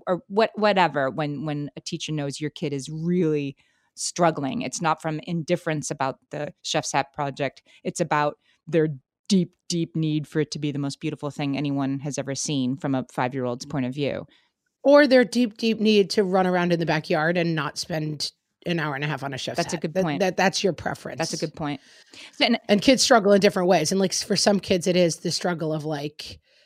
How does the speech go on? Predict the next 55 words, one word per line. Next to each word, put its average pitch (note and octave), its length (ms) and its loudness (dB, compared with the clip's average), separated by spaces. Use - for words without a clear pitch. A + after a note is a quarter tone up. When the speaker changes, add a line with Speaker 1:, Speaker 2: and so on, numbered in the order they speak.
Speaker 2:
you F#3 140 2
know, D3+ 180 -2
it, F#3 200 0
it's F3 140 -2
just - 220 0
too G3 120 6
anxiety E3 520 2
producing C3 500 -6
to - 100 -4
do C#3+ 160 -4
big B2 220 -8
projects. C3+ 480 -6
Whatever C#4 260 6
the C#4 120 2
struggle F#3+ 360 2
is, F3 160 2
just - 320 -4
talk - 360 0
it G3+ 120 2
out. F3 300 2
And E3+ 300 -2
there's F3 320 -4
probably F#3+ 680 2
a E3 80 -2
middle D#3+ 300 0
ground B2+ 320 -8
you D#3+ 80 -16
can C3+ 140 -8
find. - 420 -14
Speaker 1:
Can A#3+ 220 2
I A#3 160 4
give A#3 200 2
you A#3 120 6
a - 20 4
little A3 180 4
bit G#3 120 2
of G3 80 0
a G3 40 2
middle G3 280 2
ground F#3 500 -2
with E3+ 400 -4
my E3+ 160 -4
older E3+ 220 0
kid? G3+ 220 -2
Another, E3+ 320 0
another E3+ 280 0
example F3 760 0
that D#3+ 160 0
where D#3 200 2
it D3+ 120 -2
was D#3+ 140 -6
Speaker 2:
You F3+ 60 4
Speaker 1:
like, D3+ 100 2
Speaker 2:
can. D3+ 120 0
Speaker 1:
s-, - 180 -10